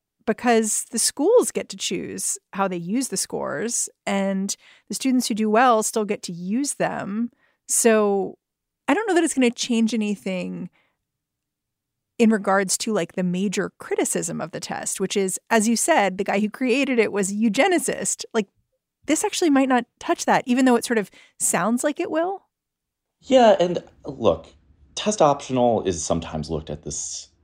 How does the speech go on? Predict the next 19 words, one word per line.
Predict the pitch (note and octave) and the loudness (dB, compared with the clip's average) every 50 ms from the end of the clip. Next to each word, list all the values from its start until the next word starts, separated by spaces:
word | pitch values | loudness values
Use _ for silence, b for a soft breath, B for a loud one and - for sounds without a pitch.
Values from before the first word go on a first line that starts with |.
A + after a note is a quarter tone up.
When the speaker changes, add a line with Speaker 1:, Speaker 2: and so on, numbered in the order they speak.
| _ - | _ -12
Speaker 2:
as | - F2+ | -8 -8
a | E2 | -6
silver | C#2+ - - D2 C#2+ - C#2+ C2+ | -6 -6 -4 -6 -4 -4 -4 -8
bullet, | C#2 - D2+ D2+ D2+ D2 - | -6 -4 -2 -2 -2 -2 -4
and | A2 - - | -4 0 0
it's | B3 B3 - | 0 2 0
just | D4+ - - - | -4 -4 -4 -8
really | E2 D2+ E2+ E2+ D#2+ E2 E2+ E2+ | -10 -4 -2 -2 0 0 -2 -2
not | D#2+ D#2 D#2 D2+ D2 C2 - _ - | -4 -6 -6 -6 -8 -8 -12 _ -14
the | D2+ | -16
case, | - - - - - - - - - | -14 -14 -20 -20 -20 -20 -20 -12 -8
right? | A1+ A#1 B1+ C2+ D2+ D2+ B B B B B B B B - | -4 -4 -4 -4 -6 -10 B B B B B B B B -2
It's | B2 A#2+ - A2 | -2 0 0 -2
one | G#2 F2 F2 E2+ E2 F2 F#2+ G2 G2 G2 G2 G2 F#2 D#2+ | -6 -6 -6 -4 2 6 8 8 8 8 6 2 0 0
way | D#2 C#2+ C2+ B1 A#1+ C2 | 0 0 0 -2 -4 -6
of | - - - - | -8 -10 -10 -14
potentially | - - - D2+ D2 - - C#2+ A#1+ A1 | -18 -12 -10 -10 -10 -8 -8 -10 -10 -10
improving | G#1+ - - - - A#1 B1 C2 B1+ C2+ | -12 -14 -14 -12 -12 -10 -10 -10 -14 -14
campus | - - A#1 A1+ - - B1 | -14 -12 -14 -12 -10 -12 -14